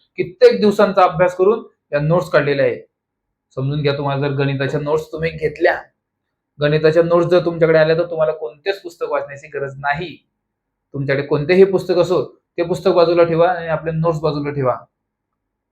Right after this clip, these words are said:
तुम्हाला आपली नोट्स मधील जे step by step शिकवलेलं आहे, ते काही क्षणातच समजून जाईल. पण पुस्तकीय भाषा तुम्हाला लवकर कळणार नाही, थोडीशी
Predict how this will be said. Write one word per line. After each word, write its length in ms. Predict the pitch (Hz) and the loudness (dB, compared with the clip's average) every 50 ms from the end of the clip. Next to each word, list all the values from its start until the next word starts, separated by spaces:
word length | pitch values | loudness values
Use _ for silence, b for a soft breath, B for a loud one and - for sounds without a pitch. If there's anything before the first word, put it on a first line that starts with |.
| _ _ _ | _ _ _
तुम्हाला 220 | 139 139 139 139 | -6 -4 -2 -2
आपली 300 | 139 127 135 147 147 147 | -2 -2 0 0 0 0
नोट्स 320 | 143 143 143 147 156 147 - - | -2 -2 -2 -2 -2 -2 -4 -4
मधील 400 | 143 135 135 147 151 160 165 151 | -4 -2 -2 0 -2 -2 -2 -2
जे 140 | 139 156 160 | 0 0 0
step 520 | 160 - - - - _ 151 143 147 139 | 0 -2 -10 -20 -6 _ -2 -2 0 0
by 80 | 139 139 | -2 -2
step 220 | 139 - 143 135 | 0 -2 -6 -6
शिकवलेलं 460 | 135 - 139 127 131 127 123 123 127 127 | -6 -8 -6 -4 -4 -2 -2 0 2 2
आहे, 240 | 143 180 214 - | 2 2 0 -2
ते 360 | - - _ _ _ - 156 165 | -10 -20 _ _ _ -2 -2 -2
काही 280 | 160 - 165 160 185 | 0 0 2 2 2
क्षणातच 440 | 185 - - 170 156 156 156 170 165 | 0 2 2 4 4 4 2 2 -2
समजून 340 | - 175 156 156 151 147 143 | 0 2 2 2 0 0 0
जाईल. 280 | 135 131 120 113 113 107 - _ _ _ _ _ _ _ _ _ _ _ _ _ _ _ _ _ _ _ | 0 -2 -2 -4 -8 -18 -20 _ _ _ _ _ _ _ _ _ _ _ _ _ _ _ _ _ _ _
पण 100 | - 131 | -10 -8
पुस्तकीय 540 | - - 160 151 - - 165 - 160 165 170 | -6 -6 -8 -8 -2 -2 -2 0 2 2 4
भाषा 240 | 156 143 127 - 139 | 4 2 0 0 -2
तुम्हाला 260 | 127 131 127 131 131 | -2 0 2 2 4
लवकर 280 | 131 131 127 127 135 127 | 4 4 2 0 -2 -2
कळणार 380 | - 131 123 127 123 127 123 | 2 2 2 2 2 0 -2
नाही, 200 | 127 156 196 214 | -2 -4 -4 -6
थोडीशी 540 | 208 - _ _ _ _ 147 143 139 - 185 | -8 -10 _ _ _ _ -2 -2 0 -2 -4